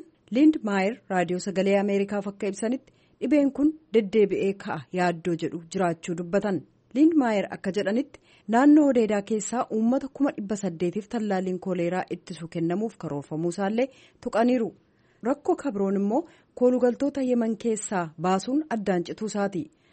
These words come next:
Waggaa darbe jaarmiyaan koolugaltoota addunyaa koolugaltoota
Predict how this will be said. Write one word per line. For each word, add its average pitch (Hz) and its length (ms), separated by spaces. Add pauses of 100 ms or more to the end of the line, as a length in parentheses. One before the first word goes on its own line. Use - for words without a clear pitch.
(240)
Waggaa 165 320
darbe 214 280
jaarmiyaan 160 520
koolugaltoota 175 720
addunyaa 220 420 (360)
koolugaltoota 247 640